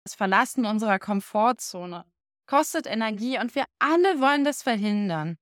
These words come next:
Aber wenn du es wirklich, wirklich willst, ist es möglich. Also entscheide frei, mit was du dein Leben verbringen willst. Anstatt „Ich muss“,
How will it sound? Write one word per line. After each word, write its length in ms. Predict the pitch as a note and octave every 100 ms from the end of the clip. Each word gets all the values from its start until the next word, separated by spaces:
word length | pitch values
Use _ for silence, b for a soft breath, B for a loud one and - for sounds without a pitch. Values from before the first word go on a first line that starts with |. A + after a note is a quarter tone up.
| _ _ _ _ _ -
Aber 680 | B3 D4+ E4 A#3+ A3 B3 D#4+ _ _ _
wenn 320 | D#3+ G3+ G3
du 100 | F#3
es 280 | - - - -
wirklich, 800 | E3+ F#3 C4+ D#4+ - D#4 - - _
wirklich 600 | F3+ G3+ A3+ A3 A3+ A3 - _
willst, 840 | F3+ E3 F#3+ G3 E3+ D#3 - _ _ _ _ _ -
ist 220 | G3 -
es 140 | E3+
möglich. 580 | E3 D3+ D3 E3+ F3 - _ _ _ _ _ _ -
Also 280 | G#3 A#3+ C4+
entscheide 500 | B3+ - C4 B3 A#3
frei, 540 | - - A#3 B3+ B3
mit 320 | G3 F#3+ G3 F3+
was 200 | F#3 -
du 120 | F3
dein 220 | E3 D#3
Leben 200 | E3 F3+
verbringen 520 | - D#3 - E3+ E3+ - _
willst. 720 | F3 G#3+ A#3 E3 - - - _ _ _ _ _
Anstatt 500 | - F#3+ - B3 C4+ - _
„Ich 220 | - -
muss“, 540 | C#4 D#4+ E4 E4 -